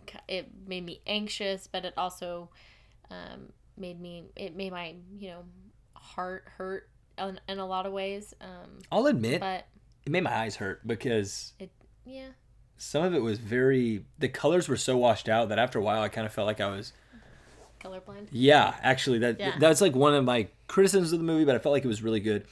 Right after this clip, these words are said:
Speaker 2: Also, the other thing, and maybe this is just 'cause we're American, I need some freaking subtitles for some of these people,
Speaker 1: <laughs>
Speaker 2: okay? Well, everyone looks like this, and it's so, uh, please, uh, I'm like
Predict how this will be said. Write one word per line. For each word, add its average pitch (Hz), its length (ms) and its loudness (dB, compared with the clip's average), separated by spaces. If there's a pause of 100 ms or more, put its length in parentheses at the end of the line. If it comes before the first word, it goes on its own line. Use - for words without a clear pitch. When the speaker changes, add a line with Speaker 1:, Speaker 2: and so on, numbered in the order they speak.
(100)
Speaker 2:
Also, 180 220 0
the 156 160 2
other 147 140 0
thing, 170 340 -8 (840)
and 147 140 -8
maybe 165 160 0
this 147 100 0
is 123 60 -4
just 117 140 -4
'cause 127 100 -6
we're 123 100 0
American, 135 520 -4 (720)
I 175 80 4
need 151 160 0
some 110 80 -2
freaking 101 300 -4
subtitles 95 420 -2
for 98 80 -12
some 101 140 -6
of - 20 -4
these 98 140 -6
people, 95 380 -6 (120)
Speaker 1:
<laughs> - 120 -16
Speaker 2:
okay? 107 360 -2 (380)
Well, 190 200 10
everyone 226 460 12
looks 202 180 12
like 208 260 10
this, 175 320 12
and 196 180 8
it's 170 140 6
so, 226 460 8
uh, 180 60 -2 (320)
please, 175 420 4
uh, 196 1080 4
I'm 156 160 4
like 143 280 2